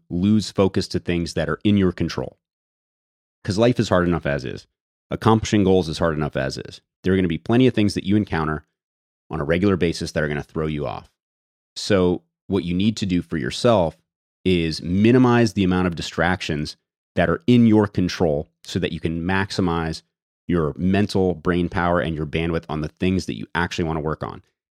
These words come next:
And for the record, it doesn't always have to be career-driven or goal-driven.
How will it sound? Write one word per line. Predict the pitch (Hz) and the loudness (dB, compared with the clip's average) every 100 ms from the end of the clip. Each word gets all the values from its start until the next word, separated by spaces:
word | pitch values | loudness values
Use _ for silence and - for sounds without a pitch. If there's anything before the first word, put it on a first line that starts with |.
| _ | _
And | 139 151 110 95 - - | 2 4 4 2 -4 0
for | 104 | 0
the | 90 - | 2 0
record, | 82 78 87 95 | 0 0 0 -2
it | 101 92 | -2 2
doesn't | 120 120 | 4 6
always | 110 98 | 4 2
have | 98 | -2
to | - | 0
be | 92 90 _ - | 0 0 _ -6
career-driven | 101 101 95 95 90 | 0 2 2 2 0
or | 82 80 | 0 0
goal-driven. | 98 117 90 80 50 | 2 2 2 -4 -6